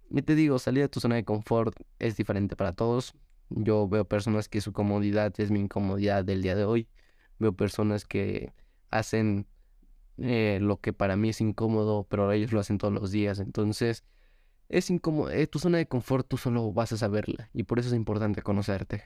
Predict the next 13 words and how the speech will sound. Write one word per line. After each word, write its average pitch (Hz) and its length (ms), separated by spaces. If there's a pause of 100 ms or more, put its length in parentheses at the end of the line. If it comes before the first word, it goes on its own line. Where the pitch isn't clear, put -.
Por 107 160
eso 107 140
es 110 100
uno 113 160
de 110 60
los 101 160
pasos 104 300
que - 100
puse, - 280
uno 104 120
de 98 60
los 98 260 (520)
razonamientos. 101 960